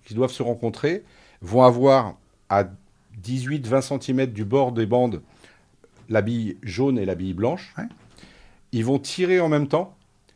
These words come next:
Speaker 1: et il faut qu'ils aillent toucher la bande opposée et revenir près d'eux. Et c'est celui qui sera le plus près de la bande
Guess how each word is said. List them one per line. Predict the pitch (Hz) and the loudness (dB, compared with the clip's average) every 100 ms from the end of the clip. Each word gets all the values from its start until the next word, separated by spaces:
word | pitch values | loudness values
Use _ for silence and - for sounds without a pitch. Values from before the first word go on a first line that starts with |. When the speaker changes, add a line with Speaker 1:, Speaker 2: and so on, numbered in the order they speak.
| _ _ _ | _ _ _
Speaker 1:
et | 120 123 | 0 2
il | 131 | 2
faut | 170 | 0
qu'ils | 156 143 | -2 0
aillent | 147 - | 0 0
toucher | 147 - 131 - | -6 -2 -2 -2
la | 110 113 | -4 0
bande | 151 175 | 2 4
opposée | 165 156 139 143 135 - | 2 2 0 2 0 -2
et | 117 | -4
revenir | 107 135 123 151 147 85 - _ | 0 0 0 0 0 -2 -12 _
près | - 139 | -2 0
d'eux. | 131 196 - _ _ _ - | 2 0 -2 _ _ _ -8
Et | 123 | -6
c'est | - | -4
celui | 135 190 190 190 | -2 0 0 -2
qui | 156 | -6
sera | - 151 135 | -4 -2 0
le | 120 | 0
plus | 117 185 | -2 -8
près | 185 175 | -6 -4
de | 143 | 0
la | 135 | 0
bande | 117 160 196 | 2 -2 -2